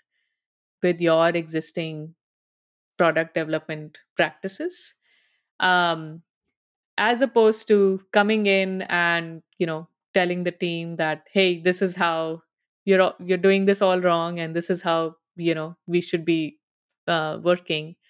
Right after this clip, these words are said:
Uh, usually I feel like that kind of backfires, uh, especially in the initial, like, few months,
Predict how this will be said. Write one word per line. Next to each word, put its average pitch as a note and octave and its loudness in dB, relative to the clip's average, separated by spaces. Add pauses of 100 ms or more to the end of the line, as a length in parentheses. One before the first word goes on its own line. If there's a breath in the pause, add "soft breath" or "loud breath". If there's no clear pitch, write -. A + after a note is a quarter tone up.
(480)
Uh, E3+ 2
usually B3+ 4
I A#3 2
feel G#3+ -2
like G3+ 2
that F3+ 0
kind G3 -4
of F3+ -6
backfires, G3+ -2
uh, D#3 -4
especially F#3 -2
in F3+ -4
the F3 0
initial, E3+ -2
like, D#3 -2
few F3+ 0
months, E3+ -6